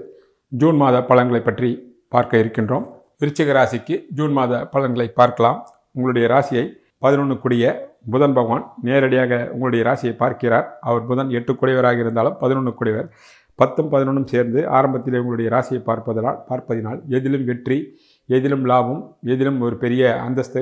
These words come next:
கௌரவம், பேர் புகழ் கிடைக்கக்கூடிய வாய்ப்புகள் ஆரம்பத்திலே உண்டாகும். இவ்வளவு நாட்கள், கிட்டத்தட்ட பல மாதங்களாக உங்களுடைய ராசிநாதன் ஒன்பதிலே நீசம் அடைந்திருந்தார். நீச பங்கம் அடைந்தாலும் நீசம் அடைவது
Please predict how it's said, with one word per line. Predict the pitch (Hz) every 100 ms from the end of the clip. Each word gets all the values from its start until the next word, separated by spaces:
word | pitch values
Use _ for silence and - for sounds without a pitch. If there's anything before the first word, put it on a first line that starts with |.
| 120
கௌரவம், | 123 120 120 -
பேர் | 127 127
புகழ் | 117 113 110
கிடைக்கக்கூடிய | 113 113 110 110 107 120
வாய்ப்புகள் | 120 110 113 131 - - _ 117
ஆரம்பத்திலே | 131 127 117 120 117
உண்டாகும். | 117 117 110 113 147 _ _ -
இவ்வளவு | 139 135 123 131
நாட்கள், | - 139 -
கிட்டத்தட்ட | 117 120 117 151 151 - - 143 -
பல | 123 120
மாதங்களாக | 127 139 131 117 117 -
உங்களுடைய | 135 123 117 127
ராசிநாதன் | 127 131 113 131 - _ _ _ _ - - 131
ஒன்பதிலே | 143 143 127 120
நீசம் | 143 139 123
அடைந்திருந்தார். | 120 120 117 110 165 131
நீச | 135 139
பங்கம் | 127 139 139
அடைந்தாலும் | 127 123 120 147 131
நீசம் | 131 139 127
அடைவது | 127 120